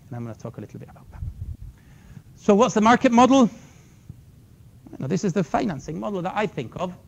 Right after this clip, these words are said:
beyond spillover. We really need to assure demand for the biodiver-, the biodiversity benefits of the program that maintains, uh, that the, oh, sorry,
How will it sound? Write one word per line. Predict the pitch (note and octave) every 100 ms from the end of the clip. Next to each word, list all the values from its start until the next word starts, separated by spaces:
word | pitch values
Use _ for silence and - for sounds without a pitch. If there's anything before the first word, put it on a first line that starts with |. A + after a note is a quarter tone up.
| -
beyond | F3 G3 G#3+ - -
spillover. | - F3 A#2 G#2+ E3 G3 - - - - -
We | F#3
really | F#3+ G#3+ A3+ A3
need | F#3+ G3
to | - G3
assure | D3+ - G3 F3+
demand | D#3+ E3 E3 C#3+
for | - C#3+
the | C#3
biodiver-, | C#3+ C#3+ C#3 C#3+ D3+ C3+ C#3+ -
the | D#3+ C#3
biodiversity | C#3 C#3+ C3+ C3 D3 D3+ C#3+
benefits | C3+ C#3 - - - -
of | C3+
the |
program | C#3 - D3 C3 B2+ B2 -
that | C3+ C3
maintains, | C3+ B2 - C#3 C3+ - - - -
uh, | - C#3 D3 C3+ - - -
that | C3 C3
the, | B2+ - -
oh, | C3+ C#3 B2+ -
sorry, | G#2+ G#2+